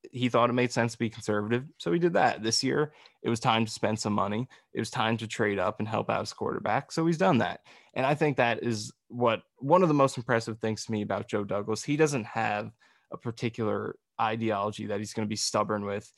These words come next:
He's capable of doing anything. He'll do whatever it takes, whether it's being aggressive or conservative.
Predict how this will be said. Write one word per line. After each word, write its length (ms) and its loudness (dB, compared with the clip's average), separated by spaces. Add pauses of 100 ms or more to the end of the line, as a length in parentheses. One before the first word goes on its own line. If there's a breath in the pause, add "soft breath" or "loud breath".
(260 soft breath)
He's 320 0
capable 420 0
of 80 -2
doing 240 -4
anything. 420 -6
He'll 200 -2
do 480 -4
whatever 400 -4
it 80 -16
takes, 340 -10
whether 180 -6
it's 140 -12
being 240 -8
aggressive 420 0
or 60 0
conservative. 640 -4